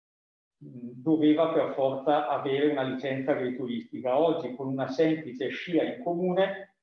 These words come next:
tutte le cantine possono fare enoturismo e lavorare in piena, eh, diciamo, finalmente si, si è arrivati a una, una sburocratizzazione per svolgere questa,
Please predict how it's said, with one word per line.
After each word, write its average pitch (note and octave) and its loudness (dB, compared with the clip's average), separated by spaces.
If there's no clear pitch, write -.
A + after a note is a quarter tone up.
tutte - -2
le C3 0
cantine - -2
possono C3+ -2
fare D3 0
enoturismo D#3 2
e D#3+ 4
lavorare C#3 2
in D#3 -6
piena, C#3 0
eh, A#2+ -4
diciamo, C3+ -4
finalmente C#3 -6
si, C#3+ -8
si - -6
è C#3+ 2
arrivati B2 0
a C3 2
una, B2+ -6
una C3+ -4
sburocratizzazione C3+ -2
per B2+ 0
svolgere B2+ 0
questa, - -2